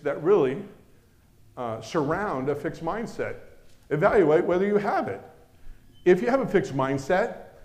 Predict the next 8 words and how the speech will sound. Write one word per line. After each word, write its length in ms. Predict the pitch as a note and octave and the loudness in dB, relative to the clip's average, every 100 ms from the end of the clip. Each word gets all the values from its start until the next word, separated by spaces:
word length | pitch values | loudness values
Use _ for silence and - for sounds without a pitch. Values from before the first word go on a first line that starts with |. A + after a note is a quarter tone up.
| - | -18
you 160 | - A3+ | -4 -2
believe 540 | A3 F#3+ F3+ F#3+ D#3+ | 0 0 0 -2 -2
that 280 | C3+ B2 C3+ | -2 -2 -2
intelligence 760 | B2+ A2+ - F3+ F#3+ F#3+ F#3+ G3 | -8 -6 -2 0 0 0 -2 -4
and 200 | A#2 A2+ | -6 -8
talent 480 | - D3 E3+ G3+ G3+ - - - - | -8 -6 -4 -6 -8 -12 -12 -10 -10
are 100 | A2+ | -8
stagnant. 560 | A2 - B2+ A2 G2 | -8 -4 -4 -4 -8